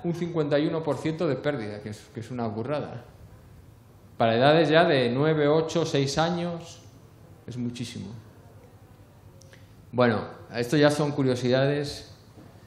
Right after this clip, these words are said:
Hemos hecho un programa con, con otros organismos de investigación que hemos detectado cuáles son los genes que transmiten la resistencia a la enfermedad.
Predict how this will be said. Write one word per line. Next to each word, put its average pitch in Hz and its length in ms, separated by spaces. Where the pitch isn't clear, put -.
Hemos 139 260
hecho 147 160
un 143 60
programa 139 500
con, 113 480
con 120 220
otros 135 200
organismos 139 480
de 135 80
investigación 135 880
que 117 400
hemos 143 240
detectado 147 960
cuáles 151 240
son 151 200
los 135 180
genes 185 760
que 120 100
transmiten 160 920
la 123 140
resistencia 156 800
a - 200
la 117 100
enfermedad. 110 600